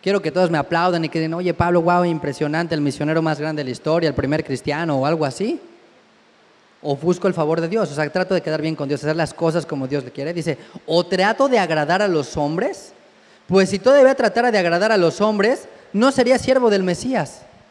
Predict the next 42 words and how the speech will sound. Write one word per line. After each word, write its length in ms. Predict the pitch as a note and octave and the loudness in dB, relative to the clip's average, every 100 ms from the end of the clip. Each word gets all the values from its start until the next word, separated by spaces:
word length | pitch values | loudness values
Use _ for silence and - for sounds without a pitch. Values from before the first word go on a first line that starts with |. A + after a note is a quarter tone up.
| _ _ _ - | _ _ _ -6
Dice, 140 | A3+ | -4
"Oye, 100 | A3 | 0
todos 220 | G#3+ A#3 | 2 2
esos 180 | A#3 F#3 | 2 0
latigazos, 600 | D#3+ - D#3+ F3+ F#3 E3 | -2 -2 0 0 0 0
nada 140 | F#3 G#3 | 0 0
más 40 | |
para 160 | D#3+ - | 0 -2
quedar 200 | E3 F3+ | -4 -2
bien 100 | F#3+ | -2
con 160 | E3 | -2
ustedes, 300 | C#3 E3+ G3 | -2 -2 -2
nada, 160 | F#3+ D3+ | -2 -6
pues 100 | A#2+ | -6
mejor 300 | B2+ - D3+ | -6 -2 -2
hago 120 | C3+ | -2
otra 180 | B2+ A#2 | -6 -6
cosa. 260 | D#3 C#3 - - _ _ _ _ _ _ _ _ - | -4 -6 -8 -20 _ _ _ _ _ _ _ _ -4
Mejor, 420 | C3+ C3+ E3 C#3 | -2 0 0 0
no 160 | C#3 C#3+ | -2 -2
sé, 260 | D3+ D3+ | 0 0
hago 180 | C#3+ D#3 | 2 0
un 100 | D3 | 0
reality 360 | C#3 D3 C#3+ B2+ | -2 -2 -4 -4
show, 260 | - C#3 | -2 0
o, 280 | D3 A#2+ C3 | 0 0 -2
o 40 | |
sea, 380 | B2 E3+ F3 D#3+ | 0 0 0 0
hago 180 | G#3+ A3 | 6 8
otra 300 | A#3+ A#3 F3 | 8 4 2
cosa, 520 | G#3 A3 G#3+ G3 A#3 - - _ _ _ | 4 2 2 -4 -6 -10 -20 _ _ _
me 100 | E3 | 2
hago 220 | A3+ G#3+ | 2 2
más 200 | G3+ B3+ | 0 -2
famoso 380 | A3+ G3+ A3 G#3+ | 0 0 2 2
de 60 | G#3 | 2
otra 180 | G#3 F#3+ | 2 0
manera, 360 | E3 F3+ G#3+ | 0 0 -2
pero 200 | G#3+ D#3+ | 0 -2
no 140 | E3 F#3 | 0 -4
así 160 | G#3 | -4
sufriendo". 680 | F#3+ D#3+ G3 C#4+ D#4 F3 | -6 -4 -4 -2 0 0